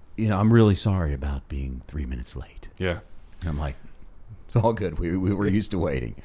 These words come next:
Speaker 2: And the, and the one thing
Speaker 1: <laughs>
Speaker 2: about Dusty that was, uh, uh, besides that's like Bronson, is that he could talk to Dusty about anything other than baseball and still be
Speaker 1: Right.
Speaker 2: very,
Speaker 1: Yeah.
Speaker 2: uh, entertained or interested. Dusty could speak on a myriad of issues that have nothing to do with the sport,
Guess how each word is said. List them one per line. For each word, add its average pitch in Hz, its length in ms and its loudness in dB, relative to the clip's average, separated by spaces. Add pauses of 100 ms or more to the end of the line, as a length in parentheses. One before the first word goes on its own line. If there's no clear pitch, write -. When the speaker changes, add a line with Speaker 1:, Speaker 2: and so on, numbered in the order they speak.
Speaker 2:
And 98 80 -6
the, 82 180 -6
and 98 80 -10
the 92 60 -6
one 113 140 -2
thing 123 100 6
Speaker 1:
<laughs> 101 60 2
Speaker 2:
about 95 120 0
Dusty 104 300 0
that 92 180 0
was, 85 300 -6
uh, 90 200 -8 (140)
uh, 73 220 -6
besides 90 360 -6
that's 90 140 -8
like 90 200 -2
Bronson, 90 300 -4
is 82 60 -8
that 76 140 -8
he 113 220 -4
could 104 240 -2
talk 95 220 2
to 101 100 -6
Dusty 90 320 -2
about 85 240 -2
anything 90 440 -4
other 92 200 -4
than 76 160 -8
baseball 76 580 -4
and 87 140 -6
still 98 180 0
be 87 200 -2
Speaker 1:
Right. 85 60 -6
Speaker 2:
very, 87 520 -4 (260)
Speaker 1:
Yeah. 64 160 0
Speaker 2:
uh, 85 180 2
entertained 92 580 -2
or 76 100 -6
interested. 85 420 -6
Dusty 95 300 -2
could 90 180 -2
speak - 340 -2
on 90 140 0
a - 20 -4
myriad 95 360 0
of 87 100 -2
issues 85 640 -4 (260)
that 85 100 -4
have 87 160 0
nothing 101 280 0
to 92 60 0
do 95 100 -2
with 90 100 -4
the 80 80 -8
sport, 85 480 -2